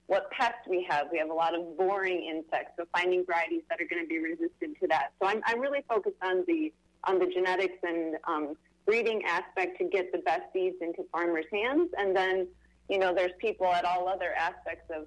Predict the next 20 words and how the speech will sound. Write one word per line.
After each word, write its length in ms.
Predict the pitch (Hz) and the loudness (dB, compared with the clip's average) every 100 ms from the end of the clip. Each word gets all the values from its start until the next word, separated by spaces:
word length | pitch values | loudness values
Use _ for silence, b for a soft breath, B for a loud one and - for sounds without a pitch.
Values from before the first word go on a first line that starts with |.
| - | -4
how 120 | 175 | -2
to, 160 | 165 170 - _ _ - - - - | -2 -8 -12 _ _ -16 -16 -16 -10
what, 360 | 185 220 - - | -2 -2 -2 -8
what 320 | 190 180 - | -2 -2 -2
field 260 | 202 214 196 | 0 2 2
inputs, 600 | 202 190 - 190 185 - | 0 -4 -2 -2 -2 -2
the 80 | 165 | 0
agronomics 720 | 180 180 185 175 180 180 - | 2 2 2 2 0 -2 -2
of 140 | 175 175 | -4 -2
it, 120 | 165 165 | -2 -2
as 100 | 156 | 0
well 180 | 165 170 | 0 2
as 80 | 175 170 | 2 0
then 320 | 165 165 143 | 0 0 0
what 280 | 165 160 - | 0 0 -2
products 360 | 165 156 156 - | 0 0 0 -4
are 120 | 160 - | -6 -6
produced 300 | 165 156 160 - | -10 -10 -12 -14
with 80 | - | -12
it. 140 | - | -12